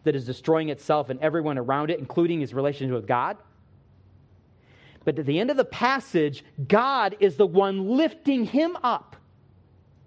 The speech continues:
because he is willing to lay down his arms and surrender. He was willing to obediently say to himself, "No to the devil,"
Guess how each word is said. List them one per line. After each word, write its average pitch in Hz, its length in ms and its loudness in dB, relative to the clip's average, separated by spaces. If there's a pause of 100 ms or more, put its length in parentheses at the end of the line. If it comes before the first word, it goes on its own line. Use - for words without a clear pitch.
(960)
because 226 320 2
he 226 100 0
is 180 120 0
willing 277 380 2
to 233 140 0
lay 233 460 4
down 262 340 0
his 233 340 0
arms 208 760 -2 (420)
and 185 140 0
surrender. 175 720 0 (3000)
He 180 140 -2
was 143 120 -2
willing 180 300 0
to 170 140 -2
obediently 147 580 -2
say 139 240 -2
to 131 80 -4
himself, 120 580 -4
"No 135 220 -2
to 151 60 -2
the 139 100 -2
devil," 107 360 -6